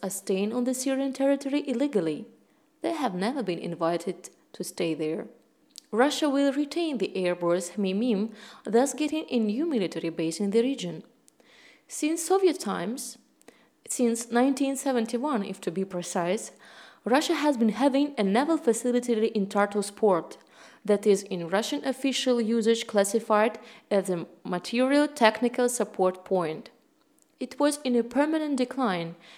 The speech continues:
and in a truly miserable condition after the collapse of the Soviet Union.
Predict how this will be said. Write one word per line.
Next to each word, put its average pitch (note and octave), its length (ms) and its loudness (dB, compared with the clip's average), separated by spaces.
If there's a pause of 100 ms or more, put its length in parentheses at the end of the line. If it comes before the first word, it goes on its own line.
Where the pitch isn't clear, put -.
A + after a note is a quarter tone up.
(160)
and G#3 300 0
in G#3 140 0
a G3 80 0
truly B3 420 2
miserable G#3 560 2
condition G3+ 640 -4 (400)
after A3+ 280 2
the C4+ 100 4
collapse G#3 480 2
of F#3+ 120 -4
the G3+ 100 -4
Soviet F3 420 -2
Union. E3+ 400 -2